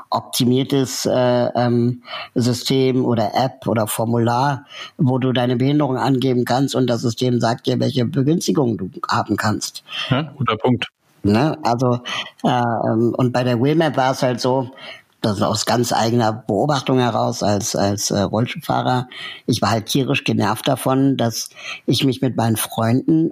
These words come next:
Speaker 1: ohne Behinderung nicht einfach verabreden konnte, ähm, wo man hingehen kann,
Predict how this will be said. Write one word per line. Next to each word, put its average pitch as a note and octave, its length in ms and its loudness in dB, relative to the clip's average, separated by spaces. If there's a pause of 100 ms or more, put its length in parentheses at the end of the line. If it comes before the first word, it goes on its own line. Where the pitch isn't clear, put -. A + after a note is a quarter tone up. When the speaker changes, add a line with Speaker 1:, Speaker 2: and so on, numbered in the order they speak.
Speaker 1:
ohne A2 260 2
Behinderung C3 720 2 (480)
nicht C#3 320 2
einfach B2+ 500 0
verabreden E3+ 600 -2
konnte, A2+ 540 0 (500)
ähm, A#2+ 260 2
wo B2 100 0
man B2+ 120 2
hingehen D#3+ 480 2
kann, G#2+ 340 -2